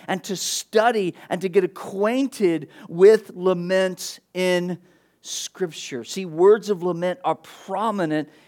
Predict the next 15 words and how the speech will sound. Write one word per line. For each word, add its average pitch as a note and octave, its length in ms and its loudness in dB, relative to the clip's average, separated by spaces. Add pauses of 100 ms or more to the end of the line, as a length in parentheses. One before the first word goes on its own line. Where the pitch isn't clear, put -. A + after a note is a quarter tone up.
(160)
in F3 220 6
the D#3 120 -2
Psalms, F3 760 0
not F3+ 260 2
only C4+ 260 0
because G3+ 500 -6
they F#3 180 2
give E3+ 280 2
voice F3+ 540 2
to G3+ 160 -8
the D#3 120 -4
heartache A3 920 -4
of C3+ 180 -6
God's A#2+ 320 -10
people, A#2+ 440 -18